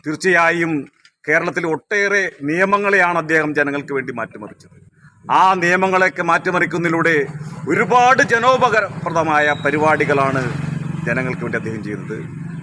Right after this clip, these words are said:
അദ്ദേഹത്തിൻ്റെ മരണം ഇപ്പോഴും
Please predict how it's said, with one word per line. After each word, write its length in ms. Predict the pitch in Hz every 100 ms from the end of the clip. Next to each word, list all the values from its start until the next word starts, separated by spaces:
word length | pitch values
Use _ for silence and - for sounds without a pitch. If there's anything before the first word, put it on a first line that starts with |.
| 123
അദ്ദേഹത്തിൻ്റെ 560 | 139 156 151 143 143 147 135 - - - - 117 123
മരണം 380 | 135 151 160 113 101 - - - - - - - - - -
ഇപ്പോഴും 340 | 143 185 185